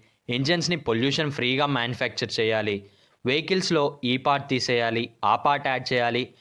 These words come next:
అని నేను చెప్పను. Because అవి మన చేతిలో లేని పనులు. మన చేతిలో ఉన్న పని, మనం చేయగలిగిన పని మెయిన్గా వెహికల్స్ని ఎంత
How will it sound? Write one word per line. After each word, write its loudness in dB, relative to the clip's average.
అని 0
నేను 0
చెప్పను. -2
Because 0
అవి 2
మన 2
చేతిలో 2
లేని 2
పనులు. 0
మన 2
చేతిలో 2
ఉన్న 0
పని, 0
మనం 0
చేయగలిగిన 2
పని -2
మెయిన్గా 2
వెహికల్స్ని 0
ఎంత 0